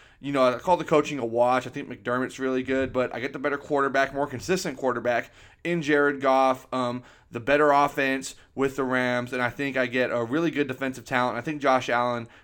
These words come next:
comes back to earth a little bit here. I like the Rams to go up to Buffalo and win.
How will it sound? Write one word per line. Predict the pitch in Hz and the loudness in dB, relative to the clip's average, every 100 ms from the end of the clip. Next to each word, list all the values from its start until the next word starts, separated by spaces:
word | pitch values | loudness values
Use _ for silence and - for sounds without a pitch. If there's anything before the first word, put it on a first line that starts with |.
| - | -4
comes | 156 139 135 123 | 0 0 -2 -4
back | 127 123 123 | 0 0 0
to | 135 - | -6 -2
earth | 123 127 123 | 0 2 0
a | 110 | -6
little | 113 117 123 120 | -6 -4 -2 -4
bit | 101 117 113 | -4 -6 -8
here. | - - 120 117 | -10 -8 -4 -2
I | 113 | 0
like | 117 113 | -2 -2
the | 117 | -6
Rams | 117 117 113 110 | -6 -6 -8 -10
to | |
go | 110 117 | -4 -2
up | 110 | -2
to | 110 | -6
Buffalo | 107 104 - 101 95 | -8 -8 -8 -8 -6
and | 95 | -10
win. | 95 - - | -12 -14 -16